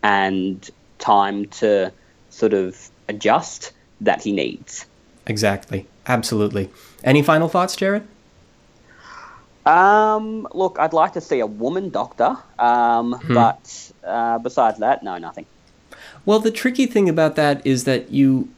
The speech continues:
Speaker 2: want to make sure that the person who is cast as the new doctor is the right person regardless of gender. That's the thing.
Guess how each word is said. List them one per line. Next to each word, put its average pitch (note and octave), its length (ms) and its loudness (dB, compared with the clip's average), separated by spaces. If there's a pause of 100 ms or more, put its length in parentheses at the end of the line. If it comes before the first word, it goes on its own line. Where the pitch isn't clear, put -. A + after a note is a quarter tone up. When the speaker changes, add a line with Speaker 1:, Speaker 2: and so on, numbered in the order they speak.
(420)
Speaker 2:
want E3 280 0
to E3 80 0
make C#3+ 280 0
sure C3 640 2 (340)
that A#2+ 340 0
the A#2+ 80 -2
person D3+ 500 0
who C3 200 4
is A#2 140 2
cast B2 380 -2
as A2+ 140 -2
the A2 80 2
new A2 220 2
doctor A2 500 0
is A2 300 -2
the A2+ 100 0
right A2+ 520 0
person A2+ 440 -2
regardless G#2 760 0
of G2 140 -6
gender. G2 400 -8
That's A#2 340 -2
the - 140 -10
thing. - 320 -12